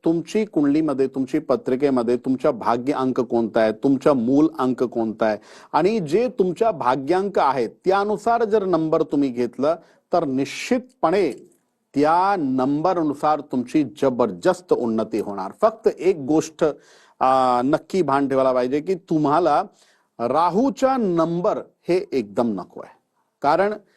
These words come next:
जे लोक राहूचा नंबर घेत आहेत तर निश्चितपणे त्या कंडिशनमध्ये परत परत अपघात होत आहे आणि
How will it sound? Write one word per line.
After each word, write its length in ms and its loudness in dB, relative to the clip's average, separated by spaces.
जे 260 -2
लोक 400 -2
राहूचा 580 0
नंबर 380 0
घेत 320 -2
आहेत 220 2
तर 60 0
निश्चितपणे 920 -2
त्या 1080 -4
कंडिशनमध्ये 600 -2
परत 200 2
परत 240 0
अपघात 500 0
होत 200 -4
आहे 100 -4
आणि 200 2